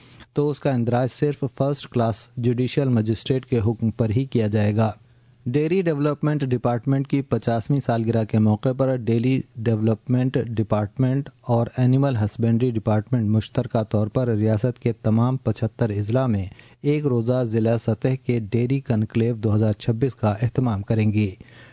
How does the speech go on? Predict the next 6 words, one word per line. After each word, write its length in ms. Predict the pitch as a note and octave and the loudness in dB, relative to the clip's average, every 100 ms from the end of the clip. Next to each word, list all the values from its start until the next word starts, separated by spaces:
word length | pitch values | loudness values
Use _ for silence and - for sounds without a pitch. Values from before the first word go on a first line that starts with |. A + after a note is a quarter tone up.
| - - | -20 -6
तकरीब 340 | D3 C3+ D#3+ D#3 | -4 0 0 2
में 140 | D#3+ | 0
माहिरीन 520 | D3 A2+ A#2 A#2+ C#3 C#3 | 0 2 2 2 0 2
मुख्तलिफ 440 | B2 - B2 B2 | 0 0 -2 0
मौज़ूआत 480 | B2 A2 G#2+ G#2+ A2 | 2 2 2 2 0
पर 140 | - | 0